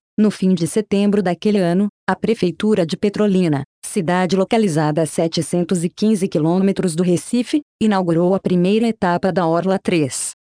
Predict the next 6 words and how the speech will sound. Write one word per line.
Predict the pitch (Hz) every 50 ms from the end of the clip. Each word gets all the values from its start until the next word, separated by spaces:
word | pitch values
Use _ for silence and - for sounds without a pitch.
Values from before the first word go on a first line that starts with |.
| _ -
Às | - 190 165
margens | 175 180 175 180 185 190 170 190 185 175 160
do | 165 196
Rio | 180 151 156 202 214 220
São | - - - 233 226
Francisco, | - - 254 262 240 - - 226 262 302 - - -